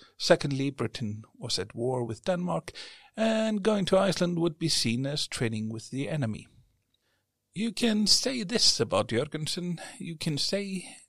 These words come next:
that he could charm people. He used these charms on the rich and powerful. One of these was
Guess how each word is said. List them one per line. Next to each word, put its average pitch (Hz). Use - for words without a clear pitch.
that 165
he 143
could 139
charm 104
people. -
He 220
used 202
these 117
charms 151
on 190
the 180
rich 185
and 175
powerful. -
One 240
of 123
these 147
was -